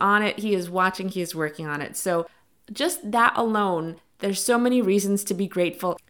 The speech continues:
It doesn't matter what time of the year is or what season it is on the calendar. You can be rejoicing and grateful to God because He forgives, He heals, He fights for you, and He redeems, He satisfies. And if you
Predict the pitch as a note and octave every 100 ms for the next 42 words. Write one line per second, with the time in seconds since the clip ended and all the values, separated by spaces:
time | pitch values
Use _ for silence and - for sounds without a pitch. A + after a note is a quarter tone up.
0 | - A3 A#3 A3+ A3 A3+ A3 A#3 A3+ A3+
1 | A3+ A3 G3+ G3+ A3 A3+ A3 G#3+ G#3+ G#3
2 | G#3 G3 G3+ - A#3+ A#3 G#3+ G#3 G3 F#3+
3 | - G#3 G3 G3 F#3 F#3 A#3+ A3 G3 F#3
4 | F#3 F#3 - G#3 A3+ A#3 A3 G#3+ - G3
5 | F#3+ G3+ A3+ A3+ G#3+ - G3 F#3 F3+ -
6 | G#3 G#3 F3+ E3 E3 D#3+ E3+ - F#3+ F3+
7 | - F3 D#3+ E3 F3 F#3+ G3 G3 - E3+
8 | D#3 - - G#3+ F#3+ F3+ F3+ F#3+ - _
9 | _ - G3+ F#3 - G#3+ G3+ - - G#3
10 | G3+ G3 F#3+ F#3 F#3+ - - - F#3 G3+
11 | D#3 D#3 G3+ G3+ F#3 G3 - D#3 - G3+
12 | F#3 F#3+ - G3 F#3 F#3 F#3 - - -
13 | A3+ - B3+ C4